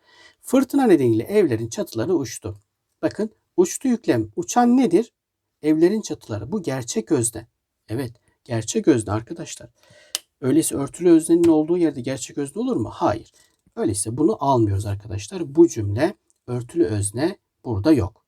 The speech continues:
Burada gerçek özne var. Çünkü hem edilgen değil, hem de gerçek özne var.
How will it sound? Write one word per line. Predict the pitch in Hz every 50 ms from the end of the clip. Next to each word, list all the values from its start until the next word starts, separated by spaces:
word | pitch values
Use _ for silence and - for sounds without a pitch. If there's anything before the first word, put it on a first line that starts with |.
| _ _
Burada | 120 113 110 120
gerçek | - 127 110 101 101 - - -
özne | 117 101 98 101 98 -
var. | - _ _ _ _ _ _ _ _ _ _ _ _ _ _ _ _ _ _ _ _ _ _ _
Çünkü | - - 135 120 - 101
hem | 113 165 208 208
edilgen | 196 175 196 185 185 190 196 196 196 190
değil, | 185 208 220 240 240 - _ _ _ _
hem | - 139 117 113
de | 147
gerçek | 143 123 107 101 98 - 101 98
özne | 117 107 - - 98
var. | 98 _